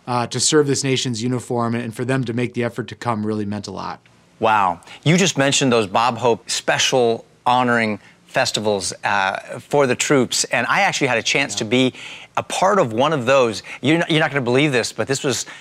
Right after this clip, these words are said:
Speaker 2: this was back when I was on Growing Pains. And actually, I was
Speaker 1: Wow.
Speaker 2: there and was able to shake hands with Ronald Reagan, with Jimmy
Speaker 1: Wow.
Speaker 2: Stewart,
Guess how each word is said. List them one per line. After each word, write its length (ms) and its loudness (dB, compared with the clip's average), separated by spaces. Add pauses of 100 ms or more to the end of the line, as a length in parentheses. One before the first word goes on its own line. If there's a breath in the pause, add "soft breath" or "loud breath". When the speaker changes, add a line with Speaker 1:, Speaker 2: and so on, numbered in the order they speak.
(120 loud breath)
Speaker 2:
this 160 -2
was 100 2
back 340 0
when 120 2
I 100 4
was 180 2
on 180 0
Growing 320 2
Pains. 320 -2
And 200 0
actually, 480 0 (240 loud breath)
I 80 0
was 140 0
Speaker 1:
Wow. 80 -2
Speaker 2:
there 160 4
and 240 -2
was 160 -2
able 240 0
to 80 0
shake 280 0
hands 360 -2
with 160 -6
Ronald 400 2
Reagan, 560 0 (260 loud breath)
with 240 2
Jimmy 300 2
Speaker 1:
Wow. 40 2
Speaker 2:
Stewart, 720 2